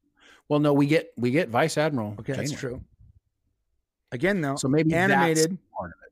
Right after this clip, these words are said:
Speaker 1: it.
Speaker 2: Who cares? Animated.
Speaker 1: Well, I g-, I mean, it really, yeah, what year did, uh, what year did Voyager get back? It was seventy something, right?
Speaker 2: I don't know. All I know is this.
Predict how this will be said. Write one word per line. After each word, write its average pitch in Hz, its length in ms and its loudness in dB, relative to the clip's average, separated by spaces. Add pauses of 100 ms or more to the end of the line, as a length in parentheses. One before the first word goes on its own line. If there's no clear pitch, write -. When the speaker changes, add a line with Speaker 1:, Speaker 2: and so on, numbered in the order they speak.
(140)
Speaker 1:
it. - 0 - (140)
Speaker 2:
Who 170 120 -6
cares? 139 440 -6 (100)
Animated. 135 480 -8 (1500)
Speaker 1:
Well, 165 320 0
I 165 280 -2
g-, 180 220 -6 (380)
I - 20 -8
mean, 220 200 0
it 185 100 -6
really, 254 320 4 (180)
yeah, 135 140 -4
what 190 240 0
year 220 240 2
did, 175 200 2
uh, 123 400 2 (840)
what 113 160 -10
year 151 260 2
did 117 380 0 (720)
Voyager 110 320 -2
get 87 120 -4
back? 76 300 -8
It 110 80 -4
was 113 260 -2
seventy 156 380 2
something, 90 240 -8
right? 107 200 -8 (1900)
Speaker 2:
I 113 80 -12
don't 90 120 -16
know. 73 80 -20 (920)
All 226 160 2
I 254 80 0
know 220 200 2
is 160 120 -2
this. 139 360 -2